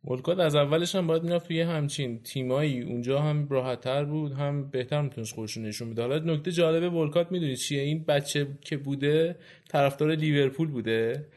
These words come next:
الان داره تو اورتون بازی می‌کنه و یه مدت هم لیورپول می‌خواستش، مثلاً سه چهار سال پیش که آرسنال سوارزو می‌خواست، ونگر یه خریتی کرد،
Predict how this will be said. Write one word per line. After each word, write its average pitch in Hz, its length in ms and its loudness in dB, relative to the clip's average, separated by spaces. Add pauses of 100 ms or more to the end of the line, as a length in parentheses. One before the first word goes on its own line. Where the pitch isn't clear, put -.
(240)
الان 120 200 2
داره 117 160 2
تو 120 120 -6
اورتون 120 640 0
بازی 117 260 -2
می‌کنه 117 560 -4
و 127 320 4 (460)
یه 151 120 4
مدت 170 420 4
هم 175 320 2 (320)
لیورپول 147 460 4
می‌خواستش، 135 840 0 (180)
مثلاً 139 480 -2
سه 143 240 -2
چهار 127 280 0
سال 127 260 -2
پیش 151 440 -4
که 120 300 -2 (280)
آرسنال 123 520 -2
سوارزو 123 640 2
می‌خواست، 139 840 0 (360)
ونگر 151 400 4
یه 170 120 4
خریتی 151 580 2
کرد، 123 600 2